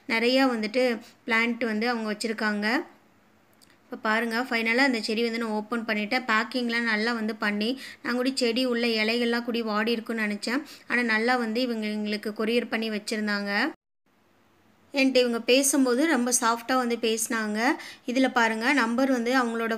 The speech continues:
ஃபோன் நம்பர் வந்து கொடுத்துருக்கேன். உங்களுக்கு யாருக்காவது செடி இது வேணும்னா இவங்கள்ட்ட நீங்க ஆர்டர் பண்ணி வாங்கிக்கோங்க. இப்ப பாருங்க, ஃபைனலா இந்த செடி பாருங்க எப்படி இருக்குன்னு சொல்லி காட்டுறேன் பாருங்க. இந்த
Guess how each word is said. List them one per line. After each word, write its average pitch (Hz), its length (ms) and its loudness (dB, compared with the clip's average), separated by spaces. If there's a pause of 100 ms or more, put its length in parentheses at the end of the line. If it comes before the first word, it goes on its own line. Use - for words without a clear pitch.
ஃபோன் 254 240 2
நம்பர் 233 240 -2
வந்து 233 220 -4
கொடுத்துருக்கேன். 220 480 -2
உங்களுக்கு 220 280 -2
யாருக்காவது 226 440 -2
செடி 226 180 -2 (100)
இது 233 200 -2
வேணும்னா 220 400 -2
இவங்கள்ட்ட 226 360 -4
நீங்க 214 220 -2
ஆர்டர் 226 280 -2
பண்ணி 226 240 -2
வாங்கிக்கோங்க. 214 460 -4 (680)
இப்ப 226 240 -8
பாருங்க, 220 320 0
ஃபைனலா 233 420 0
இந்த 220 180 -2
செடி 220 140 0 (120)
பாருங்க 214 200 -2 (120)
எப்படி 240 220 -2
இருக்குன்னு 226 340 -6
சொல்லி 214 140 -4 (100)
காட்டுறேன் 214 340 -2
பாருங்க. 208 260 -2 (600)
இந்த 233 120 -2